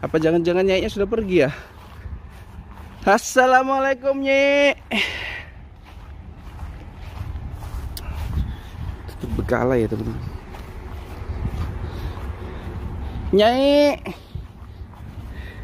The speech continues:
Apa ini, ular?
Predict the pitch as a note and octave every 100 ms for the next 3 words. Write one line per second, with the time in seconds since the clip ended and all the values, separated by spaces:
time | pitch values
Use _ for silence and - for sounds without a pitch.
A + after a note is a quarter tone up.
0 | - - - - - - - - - -
1 | - - - - - - - - - -
2 | - - - - E3+ E3+ D3 F#3 C3+